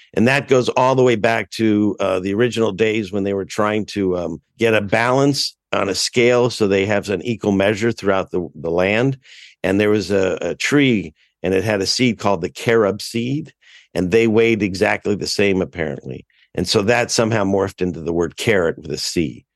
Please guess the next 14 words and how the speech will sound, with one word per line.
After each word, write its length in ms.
And 140
so 340
the 140
diamond, 680
she 200
got 220
about 240
a 80
third 280
of 100
a 80
carat, 440
probably 240
thirty-three, 560